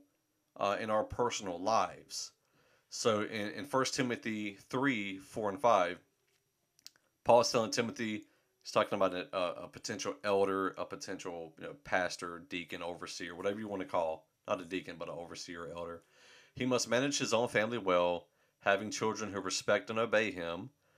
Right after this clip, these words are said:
For if he cannot manage his own household, how can he take care of God's church?" And the concept here is,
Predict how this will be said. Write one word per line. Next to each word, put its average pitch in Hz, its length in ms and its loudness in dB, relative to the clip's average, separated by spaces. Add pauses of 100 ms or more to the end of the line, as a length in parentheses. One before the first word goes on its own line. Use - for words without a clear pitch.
(200)
For 92 240 0
if - 80 -8
he 104 100 -6
cannot 113 420 2
manage 101 260 -2
his 101 120 -4
own 95 140 2
household, 92 480 0
how 90 160 2
can 92 120 -8
he 90 80 -8
take 90 320 -6
care 90 120 -2
of 85 100 -6
God's 82 280 -4
church?" - 520 -6 (840)
And 110 120 -4
the 104 80 -8
concept 160 680 2
here 92 600 -2
is, 92 840 -2